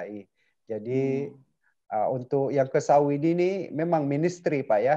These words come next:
Speaker 1: Jadi di anunya
Speaker 2: Iya.
Speaker 1: pemerintah sebenarnya, iya.
Speaker 2: Eh,
Speaker 1: Jadi
Speaker 2: ah, ya, ini tadi saya cross check ministry, under ministry.
Speaker 1: Ya, ministry.
Speaker 2: Ini dapat
Speaker 1: Jadi
Speaker 2: kontraknya dari, dari a-, atase, atase
Speaker 1: Oh, atase.
Speaker 2: perdagangan R I yang di Saudi, ya.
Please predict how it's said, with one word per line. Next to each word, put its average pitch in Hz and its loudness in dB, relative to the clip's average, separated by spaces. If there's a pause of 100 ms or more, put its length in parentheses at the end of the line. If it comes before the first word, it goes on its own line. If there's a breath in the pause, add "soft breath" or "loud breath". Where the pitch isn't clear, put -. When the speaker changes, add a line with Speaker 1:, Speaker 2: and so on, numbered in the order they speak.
Speaker 1:
Jadi 120 -4
di 123 -6 (160)
anunya 127 -2
Speaker 2:
Iya. - -6
Speaker 1:
pemerintah 147 0
sebenarnya, 113 -4
iya. 98 -10 (240 soft breath)
Speaker 2:
Eh, 143 -6
Speaker 1:
Jadi 120 2
Speaker 2:
ah, 139 2
ya, 139 2
ini 151 -4
tadi 165 0
saya 165 2
cross 143 -4
check 160 -2 (160)
ministry, 143 -2
under 127 -8
ministry. 127 -10
Speaker 1:
Ya, 107 -4
ministry. 107 -8
Speaker 2:
Ini 202 -2
dapat 185 4
Speaker 1:
Jadi - -2
Speaker 2:
kontraknya 185 2
dari, 165 4
dari 160 2
a-, 156 0
atase, 165 2 (320)
atase 175 0
Speaker 1:
Oh, 196 0
atase. 113 2
Speaker 2:
perdagangan 151 0
R 127 -2
I 135 -4
yang 135 -6
di 131 -14
Saudi, 123 -12
ya. 120 -20